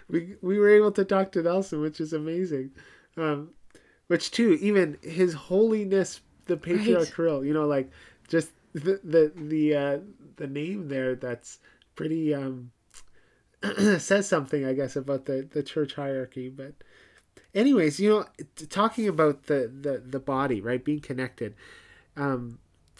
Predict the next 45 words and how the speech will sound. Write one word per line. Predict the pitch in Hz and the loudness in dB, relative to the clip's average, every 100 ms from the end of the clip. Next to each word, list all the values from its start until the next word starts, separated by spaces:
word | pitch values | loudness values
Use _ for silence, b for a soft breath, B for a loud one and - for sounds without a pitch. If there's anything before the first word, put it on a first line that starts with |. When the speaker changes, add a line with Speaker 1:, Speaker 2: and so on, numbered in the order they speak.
| _ - | _ -10
Speaker 1:
having | - 180 208 185 | -4 -2 -2 -2
this | 165 - | -4 -4
conversation | 165 151 139 - 143 - 131 123 | -4 -2 -2 -2 -2 -2 -6 -2
with | 135 - - _ | -2 -2 -8 _
Pastor, | 151 135 - - 135 127 - 156 - - | -6 -6 -6 -6 -6 -6 -10 -20 -20 -16
uh, | 131 123 156 | -14 -10 0
Roman, | 151 156 127 | 2 2 0
or | 131 147 139 | 2 2 2
Roman, | 147 147 139 110 | 0 -2 -4 -4
I'm, | 127 131 | -8 -6
I'm | 151 | -4
not | 165 170 | 0 0
exactly | 151 151 139 143 | 0 -2 -4 -6
sure | - 139 | -4 -4
how | 127 135 | -4 -8
to | 127 | -8
say | - 127 | -6 -6
it, | 123 | -4
but | 123 - B B B | -8 -10 B B B
having | - 202 214 | -2 -2 0
this | 196 - | -2 -4
conversation | 180 165 156 - 151 - 143 | -4 -2 -2 0 -2 -2 -6
with | 135 - | -6 -8
him | 127 117 117 - b b | -10 -10 -12 -18 b b
and | 143 139 | -6 0
being | 165 170 | 2 2
able | 175 165 | 0 -2
to | - 147 | -2 -4
see, | - - 156 151 147 151 151 b b b - | -6 -6 -4 -2 -2 -4 -8 b b b -8
uh, | 143 135 | -4 -4
w-, | 117 107 147 - | -6 -10 -16 -14
the | 151 143 143 156 151 139 | -14 -12 -14 -8 -4 -2
house | - 156 165 | 2 2 2
that | - 151 | 2 2
they | 156 | 4
were | 147 139 | 4 4
living | 139 139 135 | 2 0 0
in | 135 131 | -2 -4
and | 123 | -6
hearing | - 170 170 165 | -2 -2 -2 -4
some | 165 147 | -6 -4
of | |
the | 139 | -6
stories | - - 143 143 143 143 143 | -8 -6 -2 0 0 -2 -4
of, | 127 | -6